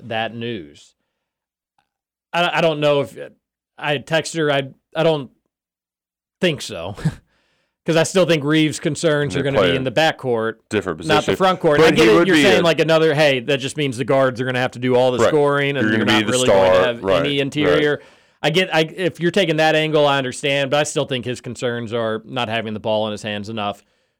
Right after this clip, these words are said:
Speaker 1: which is silly because you had the ball in your hands whenever you wanted last season. And why would you think that's gonna be different unless you just think that these two dudes are just significantly better than you, which you should not think.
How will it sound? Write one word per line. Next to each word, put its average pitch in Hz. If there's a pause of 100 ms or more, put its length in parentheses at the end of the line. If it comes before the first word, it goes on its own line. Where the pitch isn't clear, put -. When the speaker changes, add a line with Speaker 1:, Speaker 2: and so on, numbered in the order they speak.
Speaker 1:
which -
is 143
silly 185 (160)
because 139
you 120
had 156
the 156
ball 156
in 151
your 143
hands 147
whenever 135
you 135
wanted 101
last 87
season. 90 (500)
And 98 (720)
why 120
would 127
you 117
think 131
that's 123
gonna 127
be 120
different 131
unless 120
you 120
just 113
think 117
that 107
these 113
two 117
dudes 113
are 110
just 104
significantly 107
better 107
than 98
you, 95 (320)
which 127
you 113
should 110
not 143
think. 82